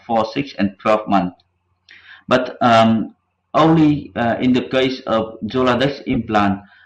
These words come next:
we, um, can only see, uh, one month and three months, um, uh, implant. We just cannot see, we do not, uh, cannot find four, six, or twelve month formulation. And we were thinking, um,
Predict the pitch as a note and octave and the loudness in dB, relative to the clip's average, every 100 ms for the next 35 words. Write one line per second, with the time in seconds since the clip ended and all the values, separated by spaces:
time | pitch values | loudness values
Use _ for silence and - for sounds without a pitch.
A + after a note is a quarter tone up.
0 | _ - A#2 A#2+ A#2 G2 - - A2+ G#2+ | _ -4 2 4 2 0 -8 -2 0 2
1 | G#2+ G#2+ G#2 - - A2 A2+ A#2 A#2+ A#2+ | 0 -2 -4 -10 -8 -2 -2 0 0 -2
2 | A2+ - B2+ B2 A#2 - - G#2+ G#2 G2 | -4 -8 -4 -2 -2 -6 -2 0 0 -2
3 | A2+ C3 B2+ B2+ B2 - G#2+ - A#2+ A2+ | 0 2 4 2 2 -2 -8 -4 -2 0
4 | A2 G#2+ - - G2+ G2+ G2+ G2+ - F2+ | -2 -4 -10 -6 -4 -2 0 -2 -6 -12
5 | F#2 - A#2 G2+ G2+ G2 G2 _ A2 G#2 | -12 -4 -4 -2 0 0 -2 _ -8 -6
6 | A2+ A2+ _ _ _ _ A2+ A#2 - - | -6 -10 _ _ _ _ 0 0 -2 -6
7 | A2+ G#2+ A2 - _ _ _ A#2 A#2+ B2 | -4 -4 -6 -10 _ _ _ 0 2 2
8 | A#2 A2+ - - F#2+ - A#2 B2+ - A2+ | 2 0 -2 -10 -10 0 2 2 2 4
9 | A2 G#2 - - B2+ A#2+ A2 A2 - - | 4 2 -4 -8 0 2 0 -2 -12 -18
10 | - C#3 - - G2 - A2 G2 A2 G#2 | -6 -6 -6 -8 -8 -2 -2 0 -2 -2
11 | G2 - G#2+ G#2 G#2 A2 G2 F2+ - _ | -4 -4 -2 0 -2 -2 -6 -8 -10 _
12 | - - _ _ _ A2+ A#2+ A#2+ A#2+ C#3 | -20 -20 _ _ _ -2 2 2 2 2
13 | C3+ C3 B2+ D3+ C#3 C3+ B2+ B2 - _ | 2 0 -2 -2 0 0 -2 -2 -6 _
14 | A2 A2 A2 A2 A2+ G#2+ | 0 2 0 -2 -4 -8